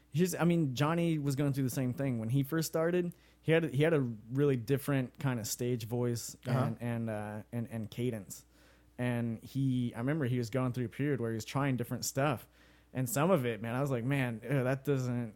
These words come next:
Speaker 1: like, that's, whatever you're looking for, that ain't it." <laughs> You know?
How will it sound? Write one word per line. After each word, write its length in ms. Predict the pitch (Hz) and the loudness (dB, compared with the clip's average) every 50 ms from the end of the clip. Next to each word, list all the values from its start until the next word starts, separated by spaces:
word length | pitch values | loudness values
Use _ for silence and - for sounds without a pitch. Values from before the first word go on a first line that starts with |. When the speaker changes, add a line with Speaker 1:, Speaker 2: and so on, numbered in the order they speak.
| - | -8
Speaker 1:
like, 200 | 113 120 120 113 - _ _ - | -8 -6 -6 -6 -10 _ _ -6
that's, 380 | 123 123 131 127 - - - - - _ - - - | -4 -4 -4 -4 -6 -10 -14 -16 -20 _ -20 -16 -10
whatever 440 | 107 117 135 147 160 156 165 170 | -4 0 4 4 4 6 6 4
you're 140 | 165 160 156 | 4 4 6
looking 240 | 156 160 151 156 143 | 4 4 4 4 2
for, 180 | - 160 156 139 | 2 2 4 4
that 160 | 135 143 147 | 4 4 4
ain't 160 | 143 139 143 | 4 4 2
it." 140 | 143 135 - - | 4 4 4 8
<laughs> 60 | - | 10
You 60 | 226 | 10
know? 180 | 202 302 240 | 12 12 12